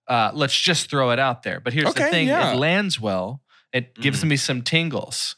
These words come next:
Speaker 1: and it makes me
Speaker 3: Mm.
Speaker 1: feel good. Much like,
Speaker 3: Good.
Speaker 1: are you ready for this? We're gonna have our
Speaker 3: <laughs>
Speaker 1: own section here. We're gonna have our own section in the news because, my friends,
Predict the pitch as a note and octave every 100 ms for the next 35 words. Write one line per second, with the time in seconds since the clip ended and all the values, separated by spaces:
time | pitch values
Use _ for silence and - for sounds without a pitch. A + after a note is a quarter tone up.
0 | _ B2 A#2+ C3 A3+ C4 B2 A#2 G#2+ G#2
1 | - - _ _ _ C3+ D#3+ F3+ - A#2+
2 | G2+ C3+ D3+ C4 C4+ B3+ A#3 G#3+ A3 -
3 | - - _ - - B3+ G3 E3+ C#3+ C3
4 | D3 E3+ G3+ G#3 F#3+ E3+ - C3 A2 G2
5 | F#2 G2+ D3+ E3+ E3 C3+ D#3+ F3+ G3+ G3+
6 | - D#3 - B2 A2 C3+ C#3 C3 A2+ F#2+
7 | G2 - _ _ - _ D3+ D3 F3 F3
8 | E3 B2 A2 G#2+ F#2+ F#2+ -